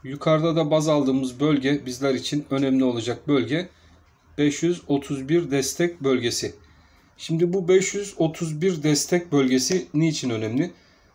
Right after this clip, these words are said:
Ee, arkadaşlar burada bir oluşum mevcut. Biz bu oluşumları zaten sizlerle birlikte takip ediyoruz. Dört yüz seksen beş yüz otuz aralığında,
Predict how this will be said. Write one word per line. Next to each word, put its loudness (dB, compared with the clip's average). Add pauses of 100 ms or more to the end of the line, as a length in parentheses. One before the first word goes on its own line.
(140)
Ee, 2
arkadaşlar 2
burada 2
bir 0 (540)
oluşum 2
mevcut. 2
Biz -6
bu 2
oluşumları 4
zaten 0
sizlerle 0
birlikte -4
takip 0
ediyoruz. 0 (560)
Dört 0
yüz -8
seksen 0
beş 2
yüz -4
otuz -2
aralığında, 4